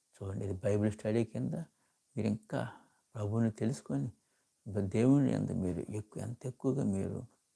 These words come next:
లోతుగా ధ్యానం చేస్తే దేవుని వాక్యాన్ని, తద్వారా దేవుని ద్వారా మీరు బలం పొందుకొని గొప్ప దీవెనలు పొందుకోవాలని నేను ప్రభుపేట మనవి చేస్తున్నాను. So, ఈరోజు, ఆ, ఒక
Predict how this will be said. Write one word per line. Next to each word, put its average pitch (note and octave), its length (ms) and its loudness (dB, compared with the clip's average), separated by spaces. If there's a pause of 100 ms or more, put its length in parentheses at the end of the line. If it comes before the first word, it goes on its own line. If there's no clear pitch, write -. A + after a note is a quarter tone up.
(600)
లోతుగా A#2+ 420 2
ధ్యానం A2 400 2 (100)
చేస్తే A2+ 440 -6 (520)
దేవుని G2+ 340 -4
వాక్యాన్ని, G#2+ 640 -4 (540)
తద్వారా A#2+ 500 0
దేవుని C3 420 0
ద్వారా C3+ 220 -2
మీరు A2+ 280 0
బలం G#2 320 -4
పొందుకొని G#2+ 540 -8 (680)
గొప్ప G#2+ 300 -4
దీవెనలు A#2 320 4
పొందుకోవాలని A2 680 2
నేను - 200 -4 (420)
ప్రభుపేట G#2+ 440 -6
మనవి G2+ 420 -6
చేస్తున్నాను. - 440 -10 (640)
So, C#3 300 6 (720)
ఈరోజు, B2 540 8 (500)
ఆ, G2+ 240 -6
ఒక A2 160 -8